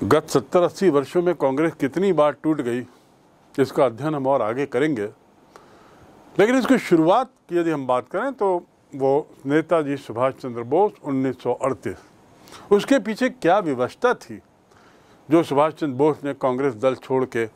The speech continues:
फॉरवर्ड ब्लॉक बनाया, इसका इतिहास भी कहीं और आप पढ़ सकते हैं।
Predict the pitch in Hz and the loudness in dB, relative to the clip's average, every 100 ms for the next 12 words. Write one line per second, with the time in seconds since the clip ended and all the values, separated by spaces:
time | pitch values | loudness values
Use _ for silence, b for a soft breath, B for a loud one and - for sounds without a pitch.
0 | b b b - 143 135 117 92 160 156 | b b b 0 2 2 -2 0 0 0
1 | 110 104 107 139 127 _ _ 180 - 190 | -8 -6 -4 -6 -8 _ _ -2 0 0
2 | 156 135 120 113 107 120 123 131 156 147 | 0 0 -2 -2 -6 -6 -4 -2 0 0
3 | 104 - _ _ b b b 120 - 110 | -2 -10 _ _ b b b -6 -4 -6
4 | 104 - - - - 104 | -8 -14 -18 -20 -20 -20